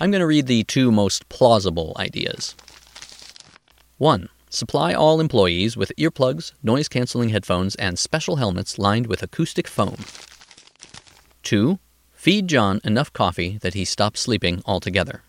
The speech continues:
These notes are in the same handwriting, so I think we'll skip the usual debate and go straight to the vote. Proposal one, ear protection for the employees. Proposal two, coffee for John. After the gavel, please cast your vote by saying either Proposal one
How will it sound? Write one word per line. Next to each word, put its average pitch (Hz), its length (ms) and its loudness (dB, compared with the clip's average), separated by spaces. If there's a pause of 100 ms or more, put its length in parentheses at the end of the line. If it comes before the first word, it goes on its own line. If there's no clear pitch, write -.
(480)
These 208 280 -2
notes 180 280 0
are 127 180 6
in 117 140 4
the 104 60 2
same 110 240 2
handwriting, 87 520 0
so 131 140 -2
I 139 60 0
think 240 180 -6
we'll 143 100 -4
skip - 280 -2
the 107 100 0
usual 98 320 0
debate 95 360 2
and 92 200 -2
go 92 100 2
straight 123 300 0
to - 80 -2
the 90 100 0
vote. 82 360 -6 (460)
Proposal 95 420 0
one, 190 280 0 (220)
ear 156 140 0
protection 139 500 -2
for 127 180 -2
the 120 120 0
employees. 98 600 -2 (240)
Proposal 117 380 2
two, 165 320 2 (280)
coffee 107 380 -2
for 117 160 -4
John. - 360 -6 (920)
After 95 240 -4
the 120 80 2
gavel, 123 440 4
please 107 220 -2
cast - 300 -2
your 170 80 2
vote 151 240 6
by 95 140 2
saying 104 420 0
either 90 320 0
Proposal 101 540 -2
one 160 320 2